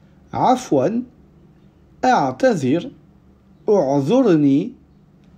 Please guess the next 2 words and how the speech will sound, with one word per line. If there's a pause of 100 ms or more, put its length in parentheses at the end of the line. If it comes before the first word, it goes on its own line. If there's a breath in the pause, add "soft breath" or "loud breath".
(180)
ma'ziraten, (800)
uzran,